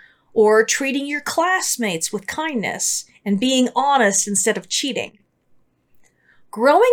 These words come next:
up is about thinking about what we're being asked to do and why we're being asked to do it, asking questions when we need to,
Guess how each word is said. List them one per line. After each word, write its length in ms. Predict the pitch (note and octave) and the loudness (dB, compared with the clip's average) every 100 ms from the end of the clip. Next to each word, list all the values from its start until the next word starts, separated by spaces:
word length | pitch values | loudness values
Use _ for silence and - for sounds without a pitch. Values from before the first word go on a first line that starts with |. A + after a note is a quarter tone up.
| A#4 | 6
up 100 | A4 | 4
is 120 | G4 | 2
about 340 | F4+ D#4+ C#4+ - | 4 6 4 0
thinking 600 | - D#4 F4+ D4 G#3+ G3 | -2 0 0 0 0 0
about 540 | A3 A3 G#3+ G#3 - - _ _ - | 2 6 6 6 2 -6 _ _ 0
what 260 | A3 E4 | 4 4
we're 160 | F#4 F#4 | 4 2
being 320 | D4 C4+ A#3 | 2 2 0
asked 320 | A3 B3+ - | 0 -2 -2
to 80 | D#4+ | -4
do 380 | C#4 D#4 E4 - | 0 0 0 0
and 320 | A3+ G#3+ G3+ | 0 0 -2
why 320 | B3 G4+ A#4 G4 | -4 0 2 2
we're 140 | E4+ | 0
being 260 | D#4+ D4 C#4 | 0 -2 -2
asked 260 | C4+ C4 | -2 -2
to 60 | C4 | -4
do 300 | A3 B3+ G3 | -2 0 2
it, 240 | F#3+ - - _ _ - | 0 -2 -16 _ _ -6
asking 460 | G#3 A#3 - - C4 | 0 2 0 -6 -6
questions 580 | - D#4 D4+ - D4+ - | 2 2 2 -2 -2 0
when 200 | C4+ A#3+ | 0 2
we 100 | A3+ | 0
need 340 | A3+ D4 F4+ | 0 -2 -4
to, 340 | - B3 A3 | -2 0 0